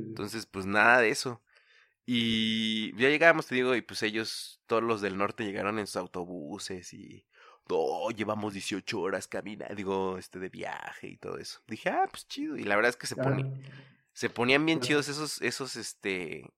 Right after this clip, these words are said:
Speaker 2: esos campamentos, compa, porque realmente una parte de, del, de, de, de que se hagan esos eventos es aparte de fomentar, pues, todo el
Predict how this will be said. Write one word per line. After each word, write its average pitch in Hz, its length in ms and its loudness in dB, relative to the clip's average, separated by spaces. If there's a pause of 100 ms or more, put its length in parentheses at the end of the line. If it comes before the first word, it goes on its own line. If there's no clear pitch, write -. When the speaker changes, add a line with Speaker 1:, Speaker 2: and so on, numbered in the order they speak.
Speaker 2:
esos 120 200 -6
campamentos, 113 580 0
compa, 117 340 -6
porque 113 240 -4
realmente 135 680 0 (240)
una 131 280 0
parte 123 380 6
de, 95 340 0
del, 98 460 -2
de, 98 340 -2
de, 98 400 -2
de 104 140 -4
que 104 120 -6
se 123 120 2
hagan 123 220 2
esos 123 200 -2
eventos 127 540 0 (540)
es 117 180 -2
aparte 123 340 6
de 139 80 4
fomentar, 107 520 0
pues, - 160 -10
todo 101 300 2
el 92 200 -4